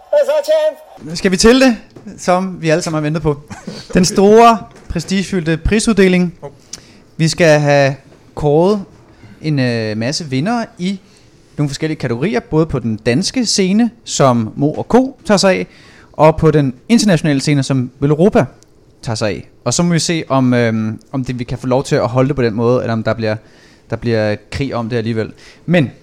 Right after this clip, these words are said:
kategorierne er som følger: Årets gennembrud, Årets comeback, Årets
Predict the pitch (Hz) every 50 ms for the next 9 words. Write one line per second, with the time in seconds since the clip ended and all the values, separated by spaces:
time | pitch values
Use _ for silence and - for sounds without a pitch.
0 | _ _ _ _ - _ _ - 165 165 165 160 208 226 214 170 123 101 - -
1 | _ _ _ _ _ _ _ _ _ - - _ 107 110 127 147 160 135 - 131
2 | 113 - - 151 175 220 240 214 - - - 147 151 147 147 - - - - -
3 | 151 190 233 247 247 240 220 214 208 - - _ _ _ _ 135 139 143 143 -
4 | - - 143 117 107 - - 160 160 - - - - - _ _ _ _ _ _
5 | _ _ _ - 120 117 110 117 - - -